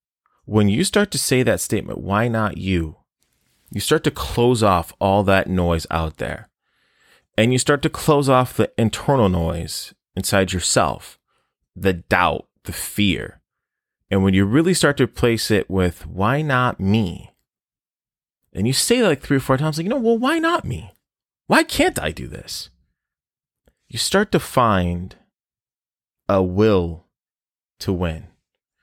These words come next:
You start to find ways in your life to get the time that you need to work on that pro-,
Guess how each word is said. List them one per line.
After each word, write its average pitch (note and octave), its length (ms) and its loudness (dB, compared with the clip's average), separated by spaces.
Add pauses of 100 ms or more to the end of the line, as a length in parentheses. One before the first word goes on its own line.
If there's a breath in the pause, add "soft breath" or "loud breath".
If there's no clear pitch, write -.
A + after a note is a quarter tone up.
(160)
You G2 80 -8
start B2 260 0
to B2+ 80 -2
find F#2+ 600 0 (260)
ways F2 920 0 (400)
in F#2+ 140 2
your F#2 160 4
life F2+ 560 -2 (460)
to - 100 -8
get F#2+ 160 -4
the G2+ 80 0
time A#2 440 0
that F#2 120 0
you F2 100 -2
need E2 260 0
to - 100 -6
work F#2+ 600 0 (600)
on E2+ 560 0 (880)
that F2+ 320 0
pro-, F#2 300 0